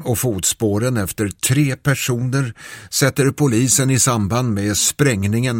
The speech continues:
mot G Ks och den efterföljande beskjutningen mot poliserna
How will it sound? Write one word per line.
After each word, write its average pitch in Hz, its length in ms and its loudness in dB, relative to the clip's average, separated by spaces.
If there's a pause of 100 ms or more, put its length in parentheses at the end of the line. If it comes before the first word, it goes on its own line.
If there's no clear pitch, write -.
mot 104 420 -2
G 98 280 -2
Ks 123 440 -2 (340)
och 143 120 4
den 139 120 4
efterföljande 120 840 0
beskjutningen 113 800 0 (100)
mot 104 380 -2
poliserna 101 800 0